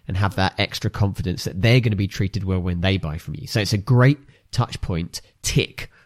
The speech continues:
right there. Perfect touch point for your, your customer journey. Other than being great for customer service, Twitter is really just a great, great news feed, and it can be therefore used for pretty much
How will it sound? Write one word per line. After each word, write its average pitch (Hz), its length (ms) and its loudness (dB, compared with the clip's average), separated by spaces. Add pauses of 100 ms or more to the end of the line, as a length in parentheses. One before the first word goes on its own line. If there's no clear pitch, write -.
(100)
right 98 320 0
there. 78 320 -2
Perfect - 460 0
touch - 280 -6
point 78 300 -2
for - 100 -6
your, 82 300 -2 (200)
your 82 140 0
customer 90 460 0
journey. 80 540 -4 (420)
Other 180 180 6
than 156 220 6
being 131 200 6
great 120 340 4
for 110 440 4
customer 117 300 2
service, 131 420 4 (320)
Twitter 170 300 4
is 131 120 4
really 123 380 6
just 110 240 0
a 92 80 -4 (480)
great, 131 420 -2
great 110 380 -2
news 104 560 -2
feed, 73 320 -8 (380)
and 113 120 4
it 113 80 -4
can 117 140 2
be 107 140 0
therefore 113 440 2
used 104 440 0
for - 120 -8
pretty 226 220 -2
much - 240 0